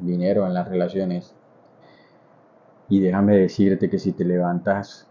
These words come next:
a diario para intentar convencerlo o convencerla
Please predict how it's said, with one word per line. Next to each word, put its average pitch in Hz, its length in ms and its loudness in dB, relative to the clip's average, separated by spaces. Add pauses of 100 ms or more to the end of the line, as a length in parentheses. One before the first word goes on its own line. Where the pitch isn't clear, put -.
a 92 120 -4
diario 90 800 -2
para 90 180 -6
intentar 87 520 -6
convencerlo 90 1040 0 (160)
o 90 140 -8
convencerla 85 960 -4